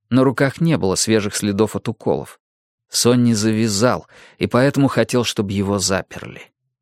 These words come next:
Его мучила жажда и осознание факта, что он возьмет первое, что ему предложат, неважно, что это будет.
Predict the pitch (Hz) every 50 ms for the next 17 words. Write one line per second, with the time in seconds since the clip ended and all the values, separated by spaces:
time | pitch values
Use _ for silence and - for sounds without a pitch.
0 | _ _ _ - 82 92 101 110 120 123 - - 127 135 135 127 107 113 110 113
1 | 117 113 107 101 110 110 104 107 - 113 107 98 113 120 127 135 131 120 110 -
2 | - 131 135 - _ - 107 - - 135 131 131 123 113 127 131 120 113 135 143
3 | 147 123 - _ _ 131 131 135 143 156 143 143 147 - - 143 139 143 139 -
4 | 147 151 139 143 147 143 120 95 - - - _ - 135 143 143 135 120 123 127
5 | 131 135 127 143 131 - - - 131 127 - - 135 135 131 135 117 80 123 -